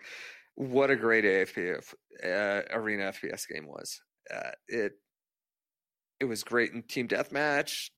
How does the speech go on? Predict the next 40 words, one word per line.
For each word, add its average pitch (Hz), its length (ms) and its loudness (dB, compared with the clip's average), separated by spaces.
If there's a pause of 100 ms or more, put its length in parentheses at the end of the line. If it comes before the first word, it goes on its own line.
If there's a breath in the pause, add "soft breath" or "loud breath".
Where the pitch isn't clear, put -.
(280)
two 151 100 0
v 156 140 2
two, 143 300 2
four 123 200 -2
v 120 140 -4
four. 147 580 4
It 120 140 2
was 117 100 -4
great 110 200 -2
in 113 80 -8
duels. 147 760 2
The - 80 -10
maps 117 380 -4
were 120 140 -4
great. 117 500 2 (500 loud breath)
The - 100 -12
weapon 165 320 0
balance 147 400 4
was 135 200 -4
great. 127 540 4 (200)
Um, 131 440 2 (920)
I, 139 140 4 (100)
I 143 120 6
do 147 240 4
like, 123 440 2
uh, 117 340 4
the 113 120 -4
Quake 117 260 -2
Live 117 340 2
adjustment 113 480 -4
to 120 60 -6
the 104 100 -6
railgun 113 440 -2
to 107 240 -2 (140)
put 123 120 -2
it - 100 -12
to 110 120 -6
ninety 113 560 -4 (400 soft breath)
so 117 300 2
that 104 320 4